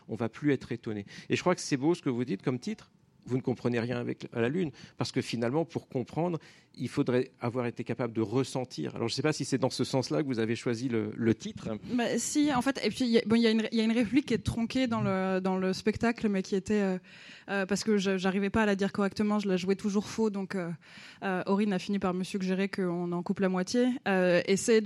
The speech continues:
Speaker 2: et, et au moment, donc au moment du voyage, personne ne sait comment, euh, répond l'e-, l'esprit humain livré à un tel vide.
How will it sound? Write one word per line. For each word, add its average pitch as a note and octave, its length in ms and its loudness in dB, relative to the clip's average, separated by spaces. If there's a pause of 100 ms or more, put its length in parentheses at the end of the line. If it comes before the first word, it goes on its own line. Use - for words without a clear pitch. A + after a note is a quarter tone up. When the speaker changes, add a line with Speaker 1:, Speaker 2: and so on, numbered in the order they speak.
(600)
Speaker 2:
et, - 220 4
et G#3 40 10
au G#3 80 8
moment, A3 280 6
donc G#3 160 4
au G3+ 60 8
moment G3+ 200 8
du G#3+ 80 6
voyage, A3+ 320 6
personne A3+ 380 0
ne A3 80 4
sait B3 240 2
comment, G3+ 460 2
euh, F#3 360 -2 (380)
répond A3 280 4
l'e-, G#3+ 140 4
l'esprit G#3 380 4
humain A3+ 340 6
livré G#3+ 380 6
à G#3 80 6
un G3+ 100 4
tel G#3 200 6
vide. B3+ 380 8